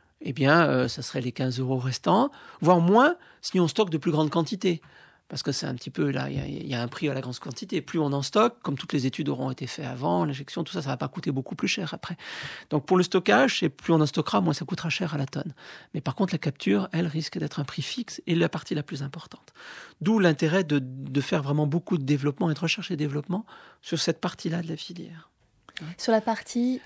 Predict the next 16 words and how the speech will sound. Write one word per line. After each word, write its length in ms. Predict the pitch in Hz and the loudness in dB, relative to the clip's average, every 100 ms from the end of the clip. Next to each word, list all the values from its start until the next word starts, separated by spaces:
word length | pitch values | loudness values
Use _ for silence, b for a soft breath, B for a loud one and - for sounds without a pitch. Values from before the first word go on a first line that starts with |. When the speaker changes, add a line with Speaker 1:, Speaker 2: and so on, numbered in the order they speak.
| - | -4
Speaker 2:
euh, 80 | |
du 120 | 196 196 | -2 0
stock- 120 | 180 | 0
Speaker 1:
Capture. 400 | 202 - 120 - | 0 -4 -6 -4
Speaker 2:
capture. 320 | 196 - - | -6 -4 -4
Speaker 1:
Capture, 300 | 196 180 175 | -2 -2 -2
capture, 380 | 175 170 - 127 | -4 -6 -6 -8
puisque 240 | - - | -6 -6
c'est 100 | - | -6
ce 60 | 160 | -6
qui 100 | - | -6
coûte 220 | - 147 | -6 -6
le 60 | - | -6
plus 160 | - | -8
cher. 280 | 143 - - _ _ B B B B - | -12 -12 -18 _ _ B B B B -12
Hein ? 140 | 143 | -12